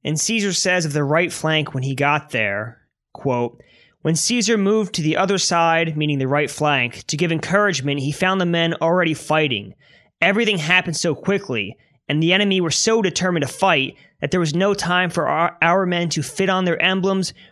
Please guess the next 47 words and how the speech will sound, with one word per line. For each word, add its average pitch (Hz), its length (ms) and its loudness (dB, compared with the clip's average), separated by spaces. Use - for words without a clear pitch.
or 151 220 0
even 214 300 0
to 175 60 0
put 185 240 -4
on 175 120 0
helmets 165 640 -4
and 143 120 -8
take 180 200 -2
the 175 80 -8
covers 175 440 0
from 156 120 -2
their 147 100 0
shields. 151 680 -2
Wherever 202 420 2
each 196 300 -2
man 180 280 0
ended 175 280 0
up, 175 340 0
after 151 200 0
stopping 175 600 0
work 170 280 0
on 160 140 0
the 143 60 -2
defenses 175 680 0
and 147 220 0
whichever 175 320 0
signal 180 560 0
he 165 100 0
saw 165 260 0
first, 185 520 0
there 170 320 2
he 170 140 -2
took 165 200 -2
his 156 160 0
stand, 127 560 -2
so 160 160 0
as 147 100 -2
not 180 260 0
to 175 80 -2
waste 170 360 0
fighting 170 380 0
time 147 380 0
in 143 180 -2
looking 156 260 -2
for 143 160 0
his 131 100 -2
comrades." 123 800 -4